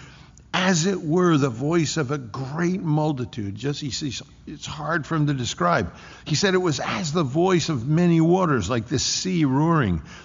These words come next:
It was as the voice of mighty peals of thunder. You know how that comes in the summer. It shakes your house, shakes your ribs. He said, "These mighty voices, a voice of m-, a mul-, like the voice of a multitude, as, as the voice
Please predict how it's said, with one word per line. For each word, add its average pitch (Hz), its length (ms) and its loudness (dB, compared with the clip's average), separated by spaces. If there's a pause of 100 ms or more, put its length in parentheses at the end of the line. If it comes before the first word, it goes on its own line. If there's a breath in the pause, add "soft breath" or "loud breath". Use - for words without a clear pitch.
(140 loud breath)
It 170 80 2
was 180 180 2
as 196 340 -2
the 180 120 0
voice 170 500 0
of 131 180 0
mighty 156 520 0
peals 156 500 0
of 147 160 -2
thunder. 156 560 2
You 113 120 2
know 135 100 0
how 147 180 2
that 139 160 -4
comes 139 360 0
in 123 120 0
the 117 80 0
summer. 139 380 0
It 101 100 -4
shakes 127 380 -2
your 117 120 -2
house, 127 300 -2 (220 loud breath)
shakes 151 360 0
your 131 140 2
ribs. 120 480 0 (420 loud breath)
He 127 100 -4
said, 135 420 0 (220 loud breath)
"These 135 280 -2
mighty 165 540 4
voices, 147 640 2
a 107 40 0
voice 151 440 0
of 127 100 0
m-, 151 140 4 (100)
a 151 100 2
mul-, 143 300 4
like 151 200 0
the 151 100 0
voice 165 320 -2
of 151 80 -2
a 139 60 0
multitude, 143 640 0
as, 139 480 -2
as 151 360 -2
the 151 100 2
voice 123 400 0